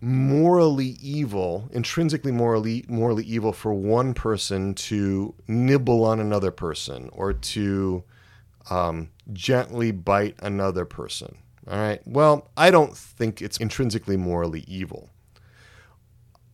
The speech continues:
I think it depends on the nature of the biting and whether there's physical harm caused by the biting. So that'd be the first question about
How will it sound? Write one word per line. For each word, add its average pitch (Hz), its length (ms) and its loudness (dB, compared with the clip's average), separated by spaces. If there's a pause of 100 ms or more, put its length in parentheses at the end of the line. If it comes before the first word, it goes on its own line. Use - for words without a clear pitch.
(120)
I 110 140 4
think 123 200 -2
it 107 80 -4
depends 123 220 0
on 98 100 2
the 95 80 2
nature 113 760 4
of 90 160 0
the 87 80 -2
biting 78 460 -6
and 82 100 -6
whether 95 240 0
there's 90 380 -4 (240)
physical 104 360 -2
harm 151 480 2
caused 85 480 -2
by 80 180 -4
the 78 100 -6
biting. 73 320 -8
So 101 120 -4
that'd 113 100 -2
be 104 100 -4
the 87 140 -4
first 127 400 -4
question 90 380 -6
about 87 420 -6